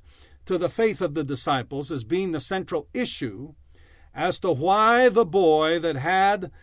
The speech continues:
an evil spirit, that was a deaf and dumb spirit, why the boy didn't get healed. And Jesus answered and said, and said concerning this, "O faithless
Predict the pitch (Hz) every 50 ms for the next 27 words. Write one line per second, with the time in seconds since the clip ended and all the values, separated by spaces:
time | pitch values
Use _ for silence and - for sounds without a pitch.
0 | - - - - - - - 156 151 165 - 214 208 220 220 214 240 214 - -
1 | - - - - 190 160 143 147 156 - - 156 151 147 160 139 113 147 127 110
2 | 101 127 156 196 208 202 - 220 214 208 180 147 208 214 208 196 160 143 - -
3 | - - - 139 117 113 135 175 - - - - - - - - - - - -
4 | - - - - - - _ - - - 175 185 196 202 208 220 220 208 233 190
5 | 143 165 180 185 190 190 196 175 139 170 175 175 170 175 165 139 147 147 156 160
6 | 165 226 254 233 175 135 95 80 - - - - - - - - - - - -
7 | - - - - - - - - 127 127 120 120 196 208 160 170 185 - - 196
8 | 202 196 - - 190 175 180 165 - - 208 202 196 156 139 139 - - - 156
9 | 151 143 - - 208 202 175 143 - 170 156 135 - - 247 285 311 302 254 180
10 | 147 127 143 135 127 135 165 - - - - - - - - - - - - -
11 | - 202 226 240 254 247 139 - - - - 254 277 320 320 277 - - 170 143
12 | 135 135 131 127 151 - - - -